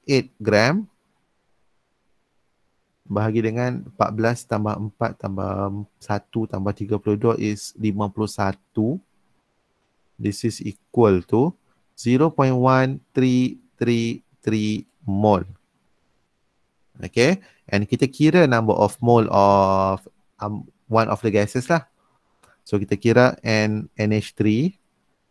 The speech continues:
is equal to P V over R T.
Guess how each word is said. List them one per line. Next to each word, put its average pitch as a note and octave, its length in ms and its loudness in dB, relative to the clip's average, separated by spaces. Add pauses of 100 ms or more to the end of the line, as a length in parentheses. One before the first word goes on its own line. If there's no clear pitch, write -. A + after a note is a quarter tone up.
(1500)
is G#2+ 240 -10
equal G2 480 2
to A2 320 4 (2500)
P C3 560 2
V A2 160 -4 (720)
over G#2+ 680 2 (280)
R G2+ 400 2 (360)
T. A#2 360 -2